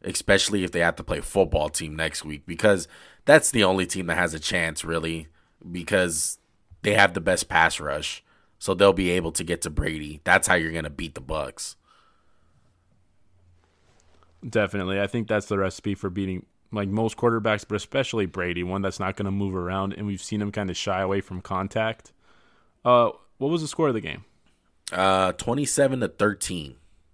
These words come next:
Speaker 2: I got the Falcons blowing this game, 'cause typical Falcon stuff.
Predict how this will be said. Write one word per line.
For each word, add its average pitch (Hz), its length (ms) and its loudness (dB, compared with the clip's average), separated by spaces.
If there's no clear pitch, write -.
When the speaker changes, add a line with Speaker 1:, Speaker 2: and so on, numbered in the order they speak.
Speaker 2:
I 127 120 2
got 185 160 2
the 151 60 4
Falcons 135 420 2
blowing 110 420 2
this 120 160 -2
game, 127 340 -4
'cause 101 200 -4
typical 107 400 -6
Falcon 104 440 -2
stuff. 120 380 -4